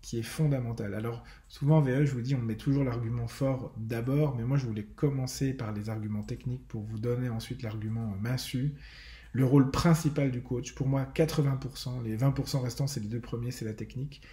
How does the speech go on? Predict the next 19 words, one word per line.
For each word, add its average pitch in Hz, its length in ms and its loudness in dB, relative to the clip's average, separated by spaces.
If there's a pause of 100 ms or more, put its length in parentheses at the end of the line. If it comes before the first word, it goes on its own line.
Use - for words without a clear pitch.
(220)
Quatre-vingts 147 360 4
pour 139 200 -6
cent, 131 180 -4
c'est 117 160 -6
le 104 80 -4
soutien 131 500 -6 (360)
moral. 113 360 -4 (800)
Soutien 139 380 2
moral, 143 500 8
mental, 131 540 6
euh, 113 160 2
soutien 131 420 0
tout 123 160 0
court, 127 260 6
j'aurais 107 300 -2
presque 117 420 -4
dû 107 160 -4
mettre. 101 320 -6 (680)
Euh, 113 320 -2